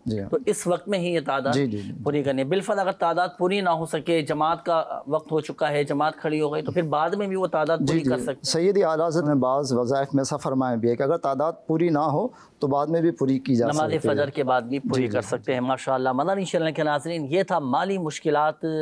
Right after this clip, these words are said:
Speaker 2: دور کرنے اور رزق میں برکت کا وظیفہ، تو یہ یقیناً آپ نے سماعت فرمایا ہوگا، تو یہ نوٹ فرما لیجئے۔ انشاءاللہ الکریم اللہ کی رحمت سے رزق میں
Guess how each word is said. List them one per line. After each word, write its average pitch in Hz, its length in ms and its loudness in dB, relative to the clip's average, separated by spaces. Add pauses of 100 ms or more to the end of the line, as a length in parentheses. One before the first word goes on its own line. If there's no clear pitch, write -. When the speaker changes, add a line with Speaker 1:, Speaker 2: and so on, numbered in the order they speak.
(460)
Speaker 2:
دور 165 380 2
کرنے 160 520 0
اور 139 500 -2
رزق 208 260 2
میں 180 180 2
برکت 139 360 0
کا 147 100 2
وظیفہ، 139 440 0 (360)
تو 143 80 -2
یہ 139 260 2
یقیناً 156 300 0
آپ 143 180 0
نے 147 60 -4
سماعت 143 420 -2
فرمایا 147 340 0
ہوگا، 151 200 -2
تو 156 120 -2
یہ 147 140 -2
نوٹ 147 280 2
فرما 156 280 -2
لیجئے۔ 156 400 0 (320)
انشاءاللہ 160 640 0
الکریم 143 360 0
اللہ 156 300 0
کی 143 100 2
رحمت 139 320 -2
سے 135 200 0
رزق 151 380 -2
میں 127 220 0